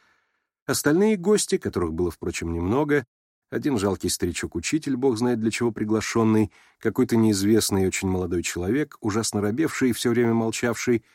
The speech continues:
одна бойкая дама лет сорока из актрис — и одна чрезвычайно красивая, чрезвычайно хорошо и богато одетая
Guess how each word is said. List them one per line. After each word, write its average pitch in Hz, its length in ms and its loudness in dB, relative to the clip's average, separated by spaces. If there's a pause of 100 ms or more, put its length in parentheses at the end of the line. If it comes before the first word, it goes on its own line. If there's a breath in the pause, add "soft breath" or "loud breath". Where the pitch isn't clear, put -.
(340 soft breath)
одна 151 260 4
бойкая 135 460 4
дама 165 340 0
лет 160 220 0
сорока 147 640 -2
из 131 160 -2
актрис — 143 540 -6 (500)
и - 20 2
одна 123 220 6
чрезвычайно 143 580 2
красивая, 139 640 4
чрезвычайно 113 600 2
хорошо 110 460 0
и 120 40 4
богато 107 420 0
одетая 123 540 2